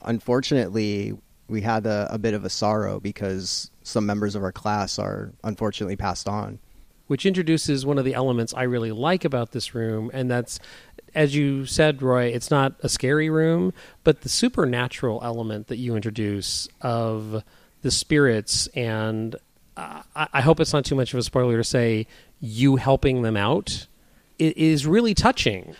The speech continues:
Speaker 2: And I think that's part of the charm of this room is there are various times during the, during the course of getting to your goals that you, you've built in mini victories along the way. Other escape rooms, you, you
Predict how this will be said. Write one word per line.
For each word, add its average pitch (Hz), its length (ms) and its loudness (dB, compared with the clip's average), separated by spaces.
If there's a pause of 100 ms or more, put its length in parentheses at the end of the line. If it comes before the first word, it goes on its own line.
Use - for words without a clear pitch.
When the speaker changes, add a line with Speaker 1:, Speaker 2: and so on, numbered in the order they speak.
Speaker 2:
And 156 80 -2
I 147 60 6
think 165 200 2
that's 156 160 4
part 156 240 6
of 143 100 6
the 123 100 2
charm 135 420 2
of 123 140 2
this 117 240 -2
room 156 360 4
is 120 460 2 (240)
there 135 180 8
are 135 80 8
various 147 440 6
times 139 440 2
during 127 420 2
the, 113 80 0
during 127 840 2
the 120 100 -2
course - 440 2
of 120 580 -2 (160)
getting 123 560 2 (100)
to 131 320 0
your 113 260 0
goals 131 720 0 (440)
that 147 260 4 (520)
you, 147 280 2
you've 147 240 2
built 208 260 6
in 175 260 4
mini 160 240 4
victories 139 460 0
along 123 340 2
the 104 80 2
way. 113 360 0 (640)
Other 220 240 6
escape 170 400 4
rooms, 151 360 2
you, 131 320 -2
you 131 360 -4